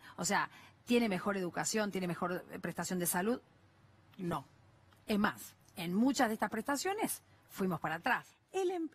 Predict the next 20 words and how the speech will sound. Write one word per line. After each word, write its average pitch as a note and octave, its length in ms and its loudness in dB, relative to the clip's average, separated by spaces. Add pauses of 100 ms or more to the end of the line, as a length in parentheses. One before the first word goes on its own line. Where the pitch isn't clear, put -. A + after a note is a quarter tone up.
el, C4+ 240 -2
la C4 160 -2
otra D#4 160 -6
pregunta C4+ 300 -6
que B3 60 -6
hay A#3+ 60 -8
que A3 60 -10
hacerse A3 400 -8
es, - 220 -16
¿el C#4 160 0
Estado, D3 560 -6 (600)
por B3 180 0
haber D4 260 -2
ingresado C4+ 540 -4
un B3 80 -4
millón G#3+ 240 -6
y G#3+ 80 -6
medio G3+ 220 -6
de E3+ 40 -10
personas, D#3+ 640 -10